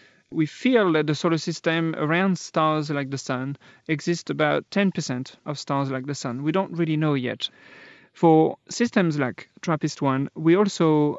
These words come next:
are quite uncertain how frequent they're found, but our early numbers are rough, but they indicate thirty, maybe up to fifty percent of stars that are this small, ten percent of the size of the Sun,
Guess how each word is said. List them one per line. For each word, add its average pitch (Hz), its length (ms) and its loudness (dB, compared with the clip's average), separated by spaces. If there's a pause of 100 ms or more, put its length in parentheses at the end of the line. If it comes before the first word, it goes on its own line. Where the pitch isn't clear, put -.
are 147 160 0
quite - 260 -2
uncertain 151 720 0 (120)
how 139 520 2
frequent 160 480 -2
they're 135 120 -2
found, - 520 -8
but - 240 -4 (160)
our 151 200 4
early 202 280 4
numbers 147 720 2
are 151 180 2
rough, 165 420 0
but 156 220 0
they 160 100 2
indicate 175 500 0 (280)
thirty, 175 720 2
maybe 160 260 2
up 170 140 0
to 160 120 0
fifty 185 300 -2
percent 143 460 -2
of 139 120 -6
stars 151 580 -2 (260)
that 156 160 -2
are 156 80 2
this 185 160 2
small, 139 400 -4 (160)
ten 185 180 0
percent 160 380 -4
of 147 80 -6
the 147 80 -6
size 139 260 -6
of 143 100 -8
the 139 80 -8
Sun, 131 320 -8